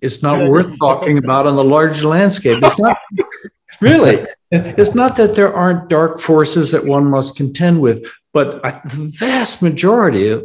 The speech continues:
Speaker 1: of spiritual forces, I think, are much, are benign and, and, uh, compassionate and helpful and constructive. It's just that we, we get fixated on these scary things that just kinda lock us up. And, uh,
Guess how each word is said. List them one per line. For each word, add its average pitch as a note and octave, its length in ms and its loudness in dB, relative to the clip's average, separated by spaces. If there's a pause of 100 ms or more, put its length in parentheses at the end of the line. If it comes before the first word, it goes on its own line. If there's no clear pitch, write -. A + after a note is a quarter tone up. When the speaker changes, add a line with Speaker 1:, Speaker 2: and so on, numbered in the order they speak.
(120)
Speaker 1:
of B2+ 360 -2
spiritual D#3 920 -2
forces, B2 540 -4
I C3+ 100 -2
think, E3+ 320 -4
are F3+ 100 0
much, E3+ 460 -4
are C#3 100 -2
benign E3 840 -2
and, C#3 380 -4
and, C#3 340 -4
uh, C3+ 180 -2
compassionate E3 880 -4
and C3 180 -2
helpful E3 560 -2
and G#2+ 180 -4
constructive. - 880 -6 (420)
It's D3 200 -2
just F3+ 180 0
that D#3 100 0
we, F3 460 0
we F3 120 -2
get F3+ 200 -2
fixated C3 880 -2 (160)
on C#3+ 160 -2
these C#3 260 -2
scary F3+ 380 0
things F3+ 480 -2
that A#2 100 -2
just B2 300 -8
kinda C#3 200 -2
lock C#3 360 -4
us D3+ 180 -6
up. G3 360 -4
And, A#2+ 220 -4
uh, A#2+ 320 -8